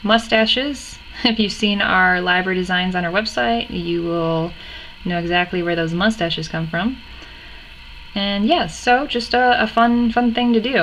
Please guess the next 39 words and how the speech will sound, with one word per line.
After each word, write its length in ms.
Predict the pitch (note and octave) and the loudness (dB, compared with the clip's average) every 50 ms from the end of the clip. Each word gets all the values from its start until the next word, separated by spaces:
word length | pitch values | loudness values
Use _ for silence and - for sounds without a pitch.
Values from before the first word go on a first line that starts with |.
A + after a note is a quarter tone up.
| E3 | 2
It's 220 | F3 D#3+ - - - | 0 -2 -6 -10 -12
a 40 | - | -6
fun 260 | - G3+ G#3 G#3 G3+ | -2 -2 0 0 0
thing 260 | - G#3+ G#3+ G#3+ G#3+ | 0 0 2 4 4
to 340 | F#3+ F#3 F3+ F3+ F#3 F#3+ F3+ F3+ - - | 2 2 0 -2 -2 -4 -4 -6 -10 -10
experiment 680 | G#3 F#3+ - - - - F#3 F#3+ G3 G#3 G#3 G#3+ G#3+ A3 | -10 -10 -10 -8 -4 -2 0 0 0 0 0 2 2 4
with 220 | A3 A#3 A#3 A3+ - F#3 | 4 4 2 0 -2 -4
and 240 | F3 F3 F3 F3+ | -2 -2 -2 -4
play 180 | - - F#3+ G3 | -4 -2 -2 0
with 240 | G#3 A3 A#3 A3+ A3+ - | 2 2 2 0 -2 -6
and 680 | - F#3 F3+ F3 F3 F3 F3 F3 F3+ F3 F3 F3 - - - - - - | -6 -4 -4 -2 -4 -4 -4 -4 -4 -6 -6 -8 -10 -14 -14 -16 -12 -8
make 220 | - F#3 F#3 F#3 - | -6 -6 -6 -6 -6
stamps. 540 | - - G3+ A#3+ C4 G3+ - - - - - - - - - - - - - - - - - - - - | -6 -4 -4 -4 -4 -4 -6 -10 -12 -12 -12 -12 -12 -14 -16 -16 -18 -18 -18 -18 -18 -18 -18 -18 -14 -10
So 560 | - - - - F#3+ F#3 F#3 F3+ F3+ F3+ F3+ | -10 -6 -2 0 0 2 2 2 2 0 0
at 200 | - F#3 F#3 - | -2 -2 -2 -2
this 180 | A#3+ B3 B3 - | -2 -4 -4 -6
point, 380 | - - G3 G3 G#3 G#3+ A3 - - | -6 -4 -2 0 0 -2 -4 -6 -6
uh, 200 | F#3+ F#3 F3+ F3 | -6 -4 -4 -4
just 180 | F3 F#3 - | -6 -4 -2
go 80 | - G#3 | -2 -2
ahead 260 | G3 F#3+ G3+ G3+ G3 | -2 -2 -2 -4 -2
and 100 | G3 F#3+ | -2 -2
watch 240 | F#3+ F#3+ F#3+ - - | -2 -2 -2 -2 -2
that 180 | G3 F3+ E3+ E3 | -2 -2 -2 -2
Adobe 360 | E3+ F3 F#3 G3 G#3 G#3 G#3 | -2 -2 -2 0 -2 -2 -2
Shape 420 | - - - - G#3+ G#3+ G#3+ - | -2 -2 -2 0 0 0 -2 -2
video, 640 | - - F3 E3 E3+ E3 E3 E3+ F3+ F#3 G#3 A3+ A3 A3 - - - - - - - - - - - - - | -4 -4 -4 -2 -2 -2 -2 0 0 0 0 0 0 -2 -4 -12 -16 -18 -18 -18 -18 -18 -18 -18 -16 -12 -8
and 880 | - F#3 F3+ F3 F3 F3 F3 E3+ E3+ E3+ F3 F3 F3 F3 F3 E3+ - - - - | -6 -4 -4 -2 -2 -2 -2 -2 -2 -2 -4 -4 -4 -4 -4 -6 -8 -8 -8 -8
it'll 220 | F#3 F3+ F3 E3+ | -6 -4 -6 -6
go 200 | - - F3+ F3+ | -4 -4 -4 -4
through 360 | F3 - - - F#3 F#3 F3+ | -4 -4 -4 -2 -2 -2 -2
how 180 | F3+ F#3 F3+ F3 | -2 -2 -2 -2
to 80 | F3 | -2
use 320 | F3 F3+ F3+ F3+ F3+ F3+ - | 0 0 0 0 0 -2 -4
the 380 | - F#3 F3+ F3+ F#3 F3+ - - | -4 -2 -2 0 -2 -2 -2 -2
app 320 | G#3+ A3 A3+ A#3 A3+ - | -2 -2 -2 -2 -4 -4
just 420 | - - F3+ F3+ - - - - - | -4 -4 -4 -4 -6 -8 -10 -8 -6
like 320 | F#3+ F#3 F3+ F3+ - - | -4 -4 -4 -4 -6 -6
you, 440 | F#3+ F3+ F3+ F#3 F3+ F3+ F3+ F#3 | -4 -2 -2 0 0 0 -2 -2